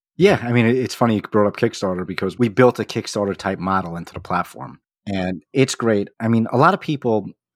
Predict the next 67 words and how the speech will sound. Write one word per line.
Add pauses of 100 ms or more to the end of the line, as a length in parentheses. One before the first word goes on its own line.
(100)
like,
for
instance,
with
Fund
the
First,
we
raise
capital. (380)
And
it
was
a
little
different.
You
know, (100)
if
you're
in
the
business
world, (220)
you
understand
raising
capital
for
your
company
is
going
to
help
with,
you
know,
whatever
you
may
need,
your
technology,
your
marketing, (160)
your
employees,
all
that
kind
of
stuff. (340)
And
that's
a
process.
You
know,
you're
talking
to
investors
on
the
<laughs>
phone